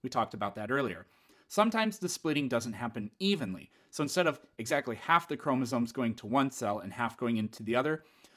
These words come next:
a couple of extra ones sneak into one,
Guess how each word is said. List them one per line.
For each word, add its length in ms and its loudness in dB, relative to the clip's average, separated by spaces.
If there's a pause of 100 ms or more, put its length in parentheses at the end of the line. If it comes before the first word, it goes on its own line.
(240)
a 80 4
couple 340 2
of 200 2
extra 320 -2
ones 400 0
sneak 420 -4
into 260 -2
one, 420 0